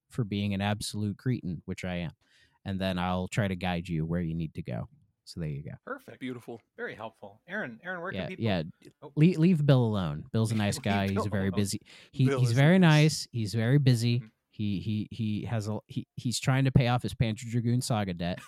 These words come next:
Speaker 2: <laughs>
Speaker 1: so I will be handling
Speaker 3: <laughs>
Speaker 1: all the complaints.
Speaker 2: Excellent.
Speaker 3: <laughs> You're his power of attorney.
Speaker 2: <laughs> Yes.
Speaker 1: Yes.
Speaker 2: Aaron, Aaron, where can people find more Superpod Saga gooey goodness?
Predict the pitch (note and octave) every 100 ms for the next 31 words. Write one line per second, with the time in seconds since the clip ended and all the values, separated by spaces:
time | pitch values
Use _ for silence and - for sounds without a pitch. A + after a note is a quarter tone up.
0 | A3 - - G#2+ F#2+ G#2 A2+ A2 A#2 -
1 | A2+ A#2 A2 A2 G#2 F#2 F#2 F2+ C#3+ -
2 | D3+ C#3 - - G2 G2 G2 G#2+ G#2 -
3 | - - - - _ _ - C#3 - G2+
4 | _ _ _ _ - - - - C3+ A#2+
5 | A2+ - A#2 A2+ A2+ A2 - A#2 A#2 B2
6 | _ _ - - - D3 _ - _ _
7 | - _ - _ _ - _ G#2 F#2 -
8 | - _ - D3+ D3 A2 _ _ C#3 D3+
9 | C#3+ - D3+ D3 D#3 C#3 D#3 D3 C#3+ C#3+
10 | C#3+ D3 C#3+ - - C#3+ D3 C#3 C3 -
11 | C#3+ C#3 C3 A#2+ G#2+ B2 B2 A2+ A2+ G#2+
12 | G2 -